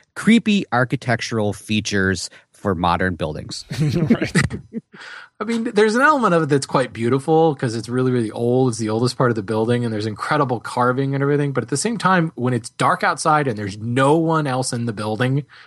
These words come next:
Speaker 3: it's creepy.
Speaker 2: Yeah,
Speaker 3: <laughs> It's very
Speaker 2: yeah.
Speaker 3: creepy. So that was, that was an interesting experience. And then just last night, I started a, a little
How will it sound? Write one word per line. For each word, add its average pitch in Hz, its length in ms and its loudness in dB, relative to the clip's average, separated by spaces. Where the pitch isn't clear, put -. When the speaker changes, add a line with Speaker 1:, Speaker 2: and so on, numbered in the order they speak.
Speaker 3:
it's - 140 2
creepy. - 420 -2
Speaker 2:
Yeah, 117 220 -4
Speaker 3:
<laughs> - 20 2
It's - 160 0
very 139 160 2
Speaker 2:
yeah. 135 60 2
Speaker 3:
creepy. 101 380 -4
So 156 380 0
that 254 160 2
was, 254 200 -2
that 202 140 0
was 196 160 -2
an 196 80 -2
interesting 156 320 -2
experience. 135 840 -2
And 120 160 -4
then 131 400 -2
just 147 420 0
last 127 300 2
night, 131 220 2
I 113 80 0
started 113 460 0
a, 104 340 -2
a 107 180 0
little 107 400 0